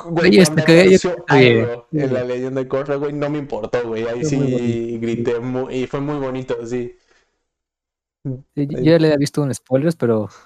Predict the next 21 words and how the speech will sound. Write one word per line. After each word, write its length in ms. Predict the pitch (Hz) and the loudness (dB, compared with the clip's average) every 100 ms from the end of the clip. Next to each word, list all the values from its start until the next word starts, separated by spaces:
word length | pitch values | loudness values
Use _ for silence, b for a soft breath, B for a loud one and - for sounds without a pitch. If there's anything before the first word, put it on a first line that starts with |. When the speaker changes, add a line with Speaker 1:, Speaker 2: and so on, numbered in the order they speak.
| b _ _ _ _ - | b _ _ _ _ -2
Speaker 2:
aún 160 | 135 | 0
así 280 | 127 123 113 | 0 0 -2
se 100 | 110 | -2
me 60 | 117 | -4
hizo 140 | 120 113 | -4 -4
bonito 300 | 110 107 107 | -4 -2 -2
verlo, 240 | 110 - | -4 -4
Speaker 1:
Sí, 80 | 143 | -4
Speaker 2:
sí. 340 | 123 113 110 107 | -2 -4 -6 -4
Speaker 1:
güey, 200 | 110 107 | -6 -4
se 120 | 123 | -6
me 100 | 123 | -6
hizo 140 | 127 131 | -6 -6
muy 140 | 127 | -4
bonito. 460 | 127 123 120 123 - | -6 -6 -4 -4 -4
Y, 300 | 123 123 123 | -4 -4 -6
em, 240 | 120 120 _ | -8 -12 _
llegué 280 | 131 123 131 | -6 -4 -4
a 40 | |
ver 140 | 131 135 | -6 -6
como... 580 | 147 135 113 - 135 | -6 -6 -6 -8 -14